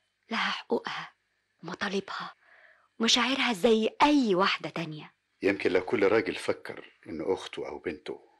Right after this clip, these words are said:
Speaker 2: ممكن تكون في موقف زي ده، كانت نظرته اختلفت.
Speaker 1: مش بس الراجل يا محمود،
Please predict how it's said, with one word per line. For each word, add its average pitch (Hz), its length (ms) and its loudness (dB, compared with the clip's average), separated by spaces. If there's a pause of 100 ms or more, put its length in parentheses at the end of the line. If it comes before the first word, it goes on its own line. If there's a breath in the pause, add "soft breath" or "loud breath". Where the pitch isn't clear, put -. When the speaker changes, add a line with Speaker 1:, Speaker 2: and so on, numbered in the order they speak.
(100)
Speaker 2:
ممكن 87 320 -4
تكون - 260 -8
في - 160 -10
موقف 82 320 -6
زي 71 240 -10
ده، - 200 -12 (520)
كانت - 180 -8
نظرته - 340 -8
اختلفت. - 460 -6
Speaker 1:
مش - 180 6
بس 330 340 2
الراجل 196 420 0
يا 202 80 -8
محمود، 190 500 -4